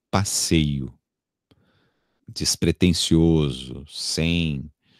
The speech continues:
"vou ficar sete dias porque no oitavo eu tenho que tá em tal lugar, na reunião com não sei quem, fazendo tal coisa", entendeu? "Ah, mas isso é meio utópico."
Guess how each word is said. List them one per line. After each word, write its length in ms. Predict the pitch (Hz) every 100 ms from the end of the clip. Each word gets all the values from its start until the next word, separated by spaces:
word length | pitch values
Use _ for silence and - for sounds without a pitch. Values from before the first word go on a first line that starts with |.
| _ _ _ _
"vou 180 | 76 85
ficar 400 | - - 92 85
sete 360 | - 85 -
dias 340 | 69 78 107 -
porque 300 | 92 - 92
no 80 |
oitavo 540 | 90 78 - 82 92 98
eu 40 |
tenho 200 | - 92
que 120 | 90 _
tá 440 | - 87 92 92 82
em 140 | 78
tal 200 | - 87
lugar, 520 | 87 67 71 87 101
na 120 | 82
reunião 480 | 71 82 87 80 87
com 100 | 87
não 80 | 82
sei 220 | - 76
quem, 520 | - 80 82 95 90 - _ _
fazendo 360 | - 73 90 87
tal 200 | 87 78
coisa", 720 | - 67 85 82 71 64 64 82 92
entendeu? 440 | - 71 80 73 65 _ _ _ _ _ _ _ _ _ _ _ _ _
"Ah, 280 | 110 120 113
mas 300 | 92 90 85
isso 280 | 120 - 151
é 40 |
meio 300 | 127 123 120
utópico." 1040 | 101 - _ 120 104 - - 71 - -